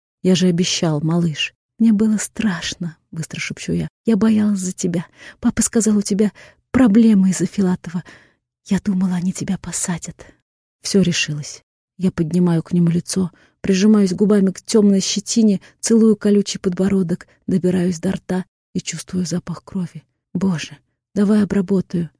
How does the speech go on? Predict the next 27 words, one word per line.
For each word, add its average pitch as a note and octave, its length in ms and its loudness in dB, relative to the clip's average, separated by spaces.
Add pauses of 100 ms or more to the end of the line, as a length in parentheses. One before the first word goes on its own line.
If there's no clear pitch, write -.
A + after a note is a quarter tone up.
(320)
Арсений F#3+ 540 0
усаживается F3+ 640 -2
на F3 80 -2
край F3 220 -2
моей E3+ 200 0
кровати. E3+ 560 -6 (340)
Я F#3 100 2
беру F#3+ 200 2
ватный F3+ 340 -2
тампон, F#3 520 -2 (260)
антисептик, - 800 -2 (340)
подхожу F#3+ 420 -4
к - 100 -10
нему G3+ 380 2
и F3 60 -12
всего F#3 240 -4
через F3 260 -8
мгновение F3+ 640 0 (320)
оказываюсь F3 540 -4
сидящей E3+ 500 -6
верхом E3+ 340 -4
на E3 100 0
его D#3+ 180 -2
коленях. D#3+ 580 -6 (300)
Окативший - 680 -8
тело E3+ 340 -2
жар E3+ 320 -2